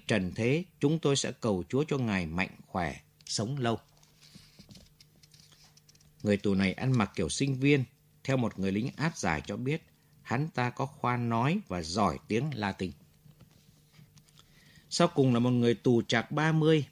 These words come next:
mặt mũi sáng sủa, chỉ hiềm một nỗi, mắt nọ nhìn mắt kia. Anh ta bị cùm kỹ hơn cả, chân đeo một cái xích to và dài chạy vòng quanh người,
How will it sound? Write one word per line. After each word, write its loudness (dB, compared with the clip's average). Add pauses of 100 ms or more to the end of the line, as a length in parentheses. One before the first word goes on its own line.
mặt -2
mũi -2
sáng 0
sủa, 0 (180)
chỉ -2
hiềm 0
một -2
nỗi, -2 (200)
mắt -4
nọ 0
nhìn 0
mắt -6
kia. 0 (920)
Anh 2
ta 2
bị 2
cùm 4
kỹ 0
hơn 2
cả, -2 (560)
chân 2
đeo 4
một 0
cái 0
xích -2 (120)
to 4
và -2
dài 0
chạy -2
vòng -2
quanh -2
người, 0